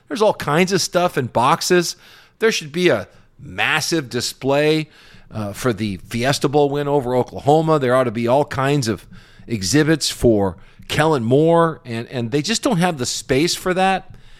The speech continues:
And I'm sure Jeremiah Dickey and, and his staff were just, he's just hiring new people. He's looking for somebody to, to be more involved in fundraising and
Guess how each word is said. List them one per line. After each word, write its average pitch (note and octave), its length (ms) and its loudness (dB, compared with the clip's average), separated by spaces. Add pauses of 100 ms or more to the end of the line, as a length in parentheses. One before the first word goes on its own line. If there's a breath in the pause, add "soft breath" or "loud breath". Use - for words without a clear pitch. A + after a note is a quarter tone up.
(240 soft breath)
And C3 140 -2
I'm C3+ 120 0
sure F3 580 0
Jeremiah D#3 460 4
Dickey D#3+ 420 2
and, A#2+ 240 -4
and A#2 140 -8
his A#2 120 -8
staff D3 440 -4
were A2+ 120 0
just, B2 260 -6
he's - 180 -4
just - 180 -8
hiring C#3+ 380 4
new C#3 140 0
people. D3+ 360 0
He's A2 100 2
looking A#2 220 -10
for C3 140 -8
somebody C3+ 580 2
to, - 80 -8 (340 loud breath)
to A2+ 100 -6
be B2+ 440 2
more C3 320 4
involved C3 440 4
in B2 80 -2
fundraising C#3 680 0
and G2 180 -4